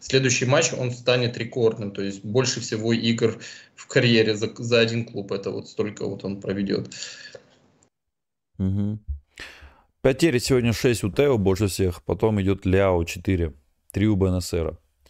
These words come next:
Speaker 2: Ну, Тео в обороне тоже вообще уничтожил он Политану, конечно, полностью уничтожил. Там... Меня просто удивляло, почему
Speaker 1: Да,
Speaker 2: Наполи
Speaker 1: они
Speaker 2: первый
Speaker 1: там,
Speaker 2: тайм. Мгм.
Speaker 1: они там ещё и чуть-чуть успели поговорить, потолкаться, там какой-то у них вышел такой микроконфликт.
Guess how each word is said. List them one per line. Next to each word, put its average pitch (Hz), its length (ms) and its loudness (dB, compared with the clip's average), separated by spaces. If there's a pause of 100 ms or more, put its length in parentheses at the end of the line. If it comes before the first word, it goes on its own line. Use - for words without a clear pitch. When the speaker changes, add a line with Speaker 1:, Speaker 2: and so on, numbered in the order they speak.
(340)
Speaker 2:
Ну, 104 140 2
Тео 131 240 6
в 104 60 4
обороне 101 380 4
тоже 90 240 2
вообще 90 240 2
уничтожил 104 440 2
он 82 120 0
Политану, 87 500 2
конечно, 80 340 -4
полностью 85 480 0
уничтожил. 78 540 -8 (720)
Там... 73 400 -6 (280)
Меня 92 140 0
просто 104 200 -2
удивляло, 117 360 2
почему 117 320 0
Speaker 1:
Да, 156 200 8
Speaker 2:
Наполи 120 200 4
Speaker 1:
они - 80 -2
Speaker 2:
первый 113 160 6
Speaker 1:
там, 127 100 2
Speaker 2:
тайм. 95 200 0 (160)
Мгм. 120 100 4
Speaker 1:
они 135 200 4
там 139 200 4
ещё 139 260 4
и 123 480 4
чуть-чуть 117 360 -4
успели 120 340 0
поговорить, 113 560 2
потолкаться, 117 640 2
там 101 220 -6
какой-то 104 360 -4
у 107 40 0
них 104 260 -4
вышел 110 480 0
такой 101 320 0
микроконфликт. 107 880 0